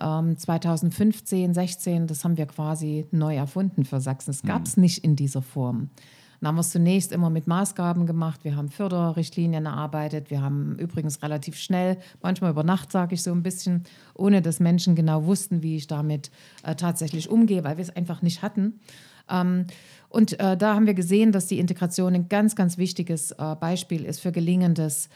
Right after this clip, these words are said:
Speaker 1: ähm, Integrieren der Menschen, die zu uns kommen. Und das ist eine Sorge, die mich ja heute immer noch umtreibt. Wir wissen, dass gerade bei Migrantinnen und Migranten, die als, äh, Asylsuchende zu uns kommen, die Verfahren zu lange dauern. Da brauchen wir eine schnellere Verfahren.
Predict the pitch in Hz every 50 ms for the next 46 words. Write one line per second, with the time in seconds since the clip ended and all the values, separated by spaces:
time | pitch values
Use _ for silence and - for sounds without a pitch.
0 | - - - - _ - 156 156 151 156 156 - 175 170 185 175 - - 190 190
1 | 185 175 165 156 160 160 170 180 180 214 185 196 190 - - 233 202 175 156 139
2 | - - 147 147 135 127 127 135 139 - - - - - - - _ - - 170
3 | 165 175 175 185 180 190 196 165 175 190 196 180 185 175 185 175 175 170 - 170
4 | 147 160 180 190 185 202 147 180 214 226 220 214 - 165 208 214 214 214 - 202
5 | 196 196 190 - 180 165 165 196 185 202 190 165 156 151 - - 156 151 160 160
6 | 156 - 151 156 160 160 - - 175 180 190 180 180 175 165 160 - - 156 160
7 | 175 180 180 202 190 185 180 175 - - - - - - - - 175 175 165 -
8 | - 160 156 160 - - - 156 151 147 - - 151 160 214 254 262 214 196 180
9 | 170 165 160 151 143 - - 147 143 147 139 - - - 147 147 147 143 - 165
10 | 139 - 202 214 233 240 233 226 202 190 190 190 190 175 180 175 175 180 180 180
11 | 180 180 170 156 143 - 156 165 165 175 170 160 165 160 160 143 - - 190 190
12 | 208 226 247 220 214 202 - - 185 - - 175 170 170 175 175 175 175